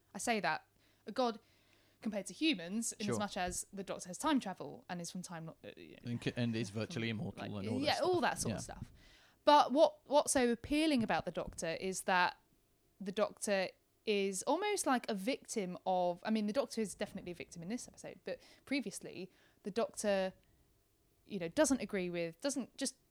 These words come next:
Speaker 1: eh, doesn't agree with the pomposity and the
Speaker 2: Mm.
Speaker 1: kind of superior-, superiority, superiority of Time Lord society and all that sort of stuff. Just wants to explore the uni-, universe and do something that's really quite human.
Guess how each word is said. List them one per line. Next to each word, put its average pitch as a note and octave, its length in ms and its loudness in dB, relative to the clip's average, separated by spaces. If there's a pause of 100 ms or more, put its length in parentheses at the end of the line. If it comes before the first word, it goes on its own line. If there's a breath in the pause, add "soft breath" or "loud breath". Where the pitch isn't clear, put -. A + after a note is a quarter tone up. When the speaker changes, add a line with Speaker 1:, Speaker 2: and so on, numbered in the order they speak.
(140)
Speaker 1:
eh, - 200 -16 (360)
doesn't C4+ 240 4
agree A#3 160 4
with G#3 80 4
the G#3 40 2
pomposity F#3+ 720 -2
and D3+ 180 4
the D3 40 8
Speaker 2:
Mm. D#3 140 8
Speaker 1:
kind G3+ 100 -2
of G3+ 60 -6
superior-, G3+ 380 0 (240)
superiority, F#3+ 640 0 (260)
superiority G3+ 840 4
of E3+ 100 -4
Time F#3 240 -4
Lord E3+ 120 -6
society E3+ 460 -6
and E3 80 -8
all F#3 200 -4
that E3 260 -6
sort - 180 -10
of - 60 -14
stuff. - 280 -8 (420 soft breath)
Just E4 200 2
wants B3+ 220 4
to A#3 60 2
explore - 300 0
the A3+ 60 2
uni-, A#3+ 300 4
universe A3+ 320 0
and A#3 140 0
do C#4 160 -2
something C#4 280 -2
that's - 180 -6 (240)
really B3 300 0
quite - 280 -4
human. C4 380 4